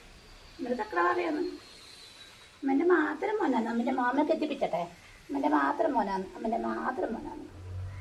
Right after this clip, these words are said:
അമ്മ കെട്ടിപ്പിച്ച കണ്ടാ? ഇപ്പൊ നല്ല മോനാ ലോക്കി. ഇപ്പൊ അടങ്ങിയിരിക്കും നോക്ക്. കെട്ടിപ്പിച്ചുമ്പോ അമ്മേനെ നക്കാണ്ട്.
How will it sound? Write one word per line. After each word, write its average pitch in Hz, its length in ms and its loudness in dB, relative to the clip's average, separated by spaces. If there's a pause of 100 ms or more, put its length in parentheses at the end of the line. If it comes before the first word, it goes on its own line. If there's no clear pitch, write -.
അമ്മ - 100 -8 (100)
കെട്ടിപ്പിച്ച - 360 -6 (2750)
കണ്ടാ? 262 200 2 (920)
ഇപ്പൊ - 200 -2
നല്ല 370 240 6
മോനാ 320 260 6
ലോക്കി. 285 300 6 (140)
ഇപ്പൊ - 140 -4 (100)
അടങ്ങിയിരിക്കും 262 540 6
നോക്ക്. 262 200 -2 (460)
കെട്ടിപ്പിച്ചുമ്പോ 247 540 0 (680)
അമ്മേനെ 247 280 0
നക്കാണ്ട്. 233 460 6